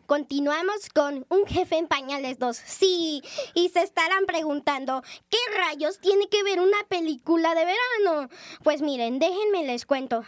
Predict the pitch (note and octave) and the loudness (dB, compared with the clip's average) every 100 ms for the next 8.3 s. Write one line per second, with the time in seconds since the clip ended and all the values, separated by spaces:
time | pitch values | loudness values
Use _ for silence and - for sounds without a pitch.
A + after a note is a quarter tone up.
0 | - - E4 G4 G4 F4 C4 D4 D4+ C#4+ | -10 -2 0 0 -2 -4 -6 -4 -4 -2
1 | D#4+ E4+ G4 F#4+ F#4 E4 C4+ B3+ - C#4 | -2 0 0 0 -2 -2 -4 -4 -4 -6
2 | - C4+ B3 C#4+ C4 D#4+ F4 F#4 F#4+ E4+ | -4 -4 0 -2 0 0 0 0 2 0
3 | C4+ C#4+ D4 C#4 C4+ C4 C#4 C#4 C4 - | 0 -4 -4 -2 -2 0 -2 -2 -6 -14
4 | - - - - - B3+ A#3+ A#3 B3 A#3+ | -20 -18 -18 -18 -4 -4 -2 -2 -2 -2
5 | A#3 A#3+ C#4 F4 D4+ - - - D4 D#4+ | -2 -2 0 0 0 -8 -8 -2 -2 0
6 | E4 F#4+ G#4+ G#4+ F4+ D#4 C#4+ E4 D4+ B3 | 0 2 0 0 0 0 -2 -2 -2 -4
7 | B3+ - C4+ D#4+ F#4 F#4+ D#4 F4 E4+ - | -8 -4 0 2 0 -2 -2 0 -2 -2
8 | D#4+ C4+ | -2 -2